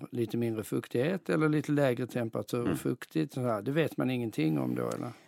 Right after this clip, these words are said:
Speaker 2: Nej, alltså man kan säga så här att, eh, åtminstone en tredjedel av de här studierna som jag tittar på, där är det till och med så att man har använt sig av infraröd bastu.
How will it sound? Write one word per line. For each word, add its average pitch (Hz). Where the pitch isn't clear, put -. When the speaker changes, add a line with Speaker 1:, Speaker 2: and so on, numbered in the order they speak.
Speaker 2:
Nej, 107
alltså 120
man 127
kan 147
säga 135
så -
här 120
att, -
eh, 120
åtminstone 135
en 104
tredjedel 117
av 117
de 85
här 82
studierna 69
som 76
jag 71
tittar 76
på, 78
där 92
är 92
det 80
till 80
och 80
med 76
så 71
att -
man 78
har 76
använt 69
sig 65
av 80
infraröd 95
bastu. 71